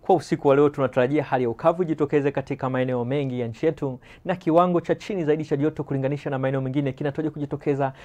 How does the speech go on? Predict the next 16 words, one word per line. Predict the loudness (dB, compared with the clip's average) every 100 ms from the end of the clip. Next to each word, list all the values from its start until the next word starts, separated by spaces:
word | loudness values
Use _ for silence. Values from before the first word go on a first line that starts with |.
| -8
katika | -6 -4 -2 0
maeneo | 0 0
ya | 2
nyanda | 2 2 2
za | 2
juu | 0
kusini | -2 -4
magharibi | 0 0 0 -2 -6 -10 -10
kufikia | -10 -6 -2 0
nyuzi | -2 -4
joto | -6 -8
saba | -10 -10 -4 0 0
katika | -2 -6 -4 -2
mji | -2 -2
wa | -2
Njombe. | 0 0 0 -6